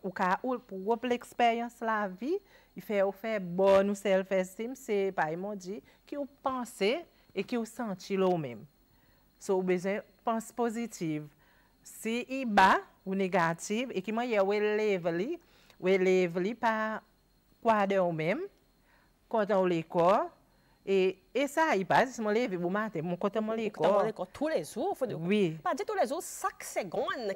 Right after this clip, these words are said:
Speaker 2: qui,
Speaker 1: Oui.
Speaker 2: qui, qui saute le, le, le réveil, ou besoin d'être capable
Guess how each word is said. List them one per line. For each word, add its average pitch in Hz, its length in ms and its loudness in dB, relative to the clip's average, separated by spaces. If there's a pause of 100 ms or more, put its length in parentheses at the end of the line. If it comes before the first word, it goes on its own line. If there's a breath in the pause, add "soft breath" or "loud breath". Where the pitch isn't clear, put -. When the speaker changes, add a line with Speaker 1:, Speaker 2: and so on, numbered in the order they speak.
Speaker 2:
qui, 151 100 -2
Speaker 1:
Oui. 185 300 4
Speaker 2:
qui, 208 180 -2
qui 208 60 -8
saute 190 280 -6
le, 247 340 -2
le, 214 140 -2 (260 loud breath)
le 220 120 0
réveil, 196 360 -2
ou 311 60 -6
besoin 185 240 -6
d'être 175 240 -6
capable 156 320 -12